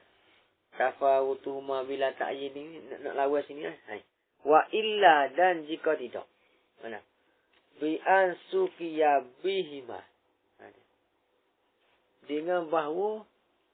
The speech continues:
dijiruh dengan kedua-dua saat ni tu. Dengan bahawa dijiruh akan dia akan masuk ya tu lah.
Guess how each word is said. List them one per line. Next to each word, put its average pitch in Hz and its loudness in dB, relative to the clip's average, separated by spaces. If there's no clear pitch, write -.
dijiruh 175 -4
dengan 165 -4
kedua-dua 156 0
saat 131 -6
ni 147 -6
tu. 254 -2
Dengan 151 -2
bahawa 160 4
dijiruh 151 -8
akan 131 -4
dia 143 0
akan 143 -4
masuk 147 -6
ya 143 0
tu 202 -4
lah. 165 -4